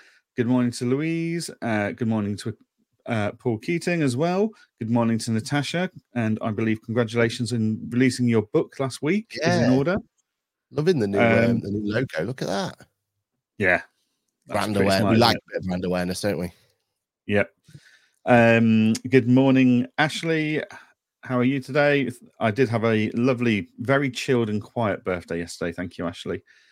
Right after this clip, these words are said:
Speaker 1: Uh, good morning to Luke. Uh, good morning to, uh, Mer-, Merlin and V-, Vittorio, Vittorio. Sorry if I pronounced that wrong. Um, Ashley <laughs> says, "Script, what's that?" Yeah,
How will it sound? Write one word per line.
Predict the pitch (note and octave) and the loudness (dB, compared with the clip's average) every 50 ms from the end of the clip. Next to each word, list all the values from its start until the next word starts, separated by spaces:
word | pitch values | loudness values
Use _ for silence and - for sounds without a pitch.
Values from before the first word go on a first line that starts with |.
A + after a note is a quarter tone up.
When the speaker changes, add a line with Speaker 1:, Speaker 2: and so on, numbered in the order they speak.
| _ _ _ _ _ _ _ - - | _ _ _ _ _ _ _ -4 2
Speaker 1:
Uh, | A2 G#2 G2+ G2 G2+ | 2 4 4 4 2
good | G2+ A2+ A#2 | 2 2 2
morning | A#2+ B2 A#2+ A#2 A2+ A2 | 4 4 4 2 0 0
to | - - | -2 -2
Luke. | A#2 B2+ D3 D#3+ F3 - - - - - - - - - - - _ _ _ _ | 0 0 2 0 0 -2 -6 -12 -16 -16 -16 -16 -18 -18 -20 -20 _ _ _ _
Uh, | - G2+ A2+ G2+ F#2+ F#2+ F#2 F#2 F#2 F#2 | -4 -2 0 0 0 -2 -2 -4 -6 -6
good | - - G2+ | -6 -6 -4
morning | G#2 G#2+ G#2 G2+ F#2+ F2+ | -2 -2 -2 -2 -4 -6
to, | - G2+ G2 F#2 F#2 F#2 F2+ F#2 - - _ _ _ _ _ _ _ _ _ _ _ _ _ _ - | -4 -4 -2 -2 -2 -2 -2 -4 -6 -8 _ _ _ _ _ _ _ _ _ _ _ _ _ _ -4
uh, | - G#2+ G2 F#2 F#2 F2+ E2+ - | -2 -2 0 0 -2 -2 -2 -2
Mer-, | F#2 A2 C3+ C#3 C#3 C3+ - - | 0 2 2 2 2 0 -2 -2
Merlin | - C3 D3 D3+ D3 D3 D3 C#3+ C#3+ C#3+ C#3+ C3+ - - - | 0 2 2 4 4 4 2 2 2 2 0 -2 -2 -2 -4
and | G#2+ F#2+ F2+ F2+ F2 F2+ F2+ F2 E2+ - - | -2 -2 -2 -2 -2 -2 -4 -4 -6 -8 -10
V-, | - G#2 G2+ G#2+ - _ _ _ _ _ _ - | -10 -10 -10 -12 -16 _ _ _ _ _ _ -4
Vittorio, | A2 A2 - A#2 B2 C3 C3+ C#3+ C#3 C#3 C#3 - | -4 0 2 2 2 2 2 2 0 -2 -4 -8
Vittorio. | A2 G2+ G#2 G#2 - D#3 D#3 D#3 D3+ D3+ D3 D3 D3+ D#3 C#3+ - - - - - - - _ _ _ | -8 -10 -8 -6 -4 -4 -2 -2 0 0 0 0 -2 -2 -4 -6 -12 -20 -20 -20 -20 -20 _ _ _
Sorry | - - A2 G#2 G#2 | -4 0 2 2 2
if | G2+ G#2+ | 2 0
I | G#2+ | -4
pronounced | G2 - A#2+ A#2 A2+ - A2+ | -4 0 0 0 0 0 0
that | B2+ B2 - | -2 0 2
wrong. | B2+ C3+ C#3 D3 D#3+ D#3+ E3 - - | 2 2 2 2 0 -2 -2 0 2
Um, | A2+ A2+ A2+ A2+ A#2 A#2 A#2 A#2 A2+ A2+ A2 A2+ - - _ - | 4 4 6 4 4 4 4 4 2 2 0 -2 -8 -12 _ -2
Ashley | C3 B2+ - - A#2+ | -2 -2 -2 -2 -4
<laughs> | |
says, | - - B2 C3 A2+ G#3+ | -2 2 4 4 2 2
"Script, | - - - - D3 D3+ - - - | -4 -4 0 2 2 2 0 -4 -4
what's | B2 - - B2 | -4 -4 -4 -2
that?" | B2 C3 D3 D#3+ - - _ - | 0 0 0 0 -2 -6 _ -8
Yeah, | G2 F#2+ F2+ F2 F2 E2+ | -4 -2 0 0 0 -2